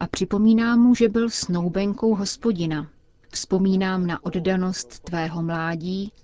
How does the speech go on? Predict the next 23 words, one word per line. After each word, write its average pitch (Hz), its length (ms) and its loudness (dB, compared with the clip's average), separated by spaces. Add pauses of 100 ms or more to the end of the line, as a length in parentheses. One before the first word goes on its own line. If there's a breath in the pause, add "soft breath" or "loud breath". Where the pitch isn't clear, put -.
na 180 160 0
lásku 180 500 -4
tvého 170 420 -4
zasnoubení.“ 165 920 -6 (840 soft breath)
To 220 160 2
Bůh 220 280 4
se 170 200 -2
zasnoubil 170 840 -2
a 175 140 -6
učinil 190 480 -2
pak - 280 -12
slib, - 480 -6 (380 loud breath)
který 202 300 -2
jsme 247 180 4
slyšeli 214 440 0
ve 214 120 -2
čtení 180 420 -4
z - 140 -12
proroka 185 460 -6
Ozeáše 165 640 -4
na 190 120 -2
začátku 175 540 -6
audience. 170 760 -2